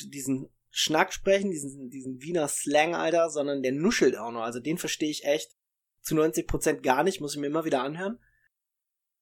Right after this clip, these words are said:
Krass, auch wie die darstellen halt, äh, äh, der, den Kokainkonsum von Freud. Und es ist sehr stark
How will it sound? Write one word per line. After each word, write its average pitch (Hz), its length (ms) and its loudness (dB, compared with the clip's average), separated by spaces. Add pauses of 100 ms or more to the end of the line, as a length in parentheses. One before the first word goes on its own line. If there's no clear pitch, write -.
(460)
Krass, - 480 8
auch 156 300 6 (300)
wie 143 120 -8
die 139 120 -4
darstellen 139 640 4
halt, 127 380 -2
äh, 113 640 -2
äh, 107 60 -4
der, 120 240 -4
den 120 200 -4
Kokainkonsum 175 880 0
von 185 200 -2
Freud. 175 420 -2 (960)
Und 160 400 -2
es - 140 0
ist 147 120 2
sehr 165 200 10
stark 175 400 8